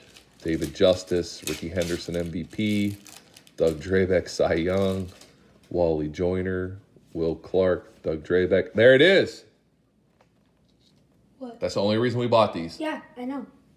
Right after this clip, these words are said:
Speaker 1: Awesome. Nice. We just hit the Chipper Jones rookie card out of a pack from a flea market that I paid fifty cents for.
Speaker 2: <laughs>
Speaker 1: So let's get this bad boy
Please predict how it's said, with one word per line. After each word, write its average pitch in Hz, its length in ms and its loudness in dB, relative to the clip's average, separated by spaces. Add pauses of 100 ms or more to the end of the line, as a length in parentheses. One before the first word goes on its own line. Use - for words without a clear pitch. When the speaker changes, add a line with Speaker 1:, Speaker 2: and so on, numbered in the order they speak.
(140)
Speaker 1:
Awesome. 120 960 4 (1000)
Nice. 120 960 2 (600)
We 101 140 4
just 101 200 2
hit - 180 2
the - 60 -12
Chipper 107 320 0
Jones 92 360 2
rookie 95 280 -2
card 85 560 4
out 82 120 0
of 80 140 -2
a 78 160 0 (1160)
pack 104 380 2
from 92 180 -2
a 87 60 0
flea 98 240 -2
market 87 500 0
that 80 100 -4
I 78 80 0
paid 82 320 -4
fifty - 400 -6
cents 76 480 -8
for. - 280 -8 (760)
Speaker 2:
<laughs> - 40 -20 (300)
Speaker 1:
So - 100 2
let's - 180 2
get 90 220 -4
this 82 200 -6
bad 87 340 0
boy 85 380 -2